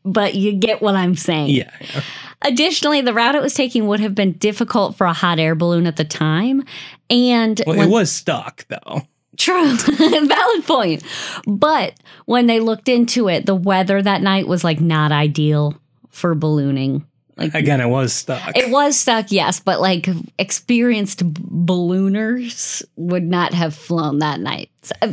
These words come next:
Speaker 1: it's, it's possible, but unlikely that it was a hot air
Speaker 2: S-,
Speaker 1: balloon.
Speaker 2: side note, hot air balloon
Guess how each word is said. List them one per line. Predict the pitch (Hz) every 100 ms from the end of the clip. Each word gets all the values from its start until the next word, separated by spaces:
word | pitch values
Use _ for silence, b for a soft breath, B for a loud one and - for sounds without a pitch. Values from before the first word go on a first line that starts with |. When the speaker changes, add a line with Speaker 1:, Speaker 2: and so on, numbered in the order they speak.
| -
Speaker 1:
it's, | 196 233 240 247 -
it's | 254 254
possible, | - 285 262 233 233 196 185 196
but | 233 196 -
unlikely | 185 190 185 175 170 165 160
that | 160 160
it | 135
was | 160
a | 160
hot | 165 160
air | 160 120
Speaker 2:
S-, | 98
Speaker 1:
balloon. | 120 -
Speaker 2:
side | - 147 143
note, | 151 165 170 - _ _ _ -
hot | - 165
air | 165 165
balloon | 165 165 170 170